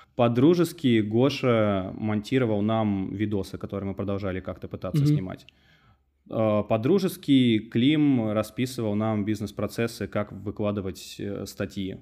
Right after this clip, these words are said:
Speaker 1: По-дружески каждый из наших членов команды писал, продолжал какие-то статьи интересные, которые выходили у нас на, в паблике, в В К, постоянный планк.
Speaker 2: Мгм.
Speaker 1: Все это было, продолжало работать на идее, но постепенно угасало.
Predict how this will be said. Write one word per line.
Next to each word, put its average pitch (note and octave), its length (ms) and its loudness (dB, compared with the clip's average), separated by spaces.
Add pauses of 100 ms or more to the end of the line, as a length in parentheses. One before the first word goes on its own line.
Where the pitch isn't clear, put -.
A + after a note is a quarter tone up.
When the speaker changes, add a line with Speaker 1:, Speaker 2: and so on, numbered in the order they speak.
(140)
Speaker 1:
По-дружески D3 640 0
каждый B2+ 400 2
из G#2 80 -4
наших A2 260 -6
членов A2 280 -4
команды A#2+ 480 0
писал, A#2 460 -4
продолжал G#2+ 440 -2
какие-то - 340 -12
статьи F#2+ 400 -8
интересные, F#2 600 -10 (220)
которые G#2 240 -6
выходили G#2 380 -2
у F#2+ 120 -4
нас F#2 280 -8
на, F#2 300 -10 (280)
в G#2+ 240 -2
паблике, C#3 640 2
в G2+ 60 0
В G#2 100 2
К, B2+ 200 0
постоянный A2 480 -4
планк. - 300 -12 (380)
Speaker 2:
Мгм. D#3 340 0
Speaker 1:
Все - 180 2
это F#3 160 2
было, D3+ 260 6
продолжало D3 540 4
работать A#2+ 400 0
на B2+ 120 2
идее, F3 320 0
но B2+ 120 2
постепенно C3 520 -2
угасало. G2+ 500 -4